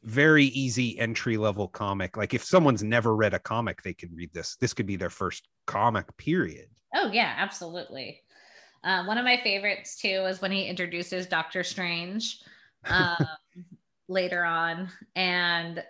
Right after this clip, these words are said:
Speaker 2: you know, 'cause we have a, the Doctor Strange movie coming up too.
Speaker 1: Yeah.
Speaker 2: Uh,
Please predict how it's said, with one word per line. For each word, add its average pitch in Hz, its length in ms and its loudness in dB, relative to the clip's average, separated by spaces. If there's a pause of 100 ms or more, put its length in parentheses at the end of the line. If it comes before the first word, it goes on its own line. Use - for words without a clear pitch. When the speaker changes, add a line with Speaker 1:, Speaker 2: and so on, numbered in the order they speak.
Speaker 2:
you 302 120 0
know, 196 120 0
'cause 208 100 -2
we 185 100 -4
have 165 180 2
a, 160 200 -2 (120)
the 151 240 -4
Doctor 147 220 -6
Strange 190 300 -4
movie 175 260 -6
coming 175 340 -6
up 165 240 -6
too. 160 400 -2 (360)
Speaker 1:
Yeah. 185 360 0
Speaker 2:
Uh, 165 340 0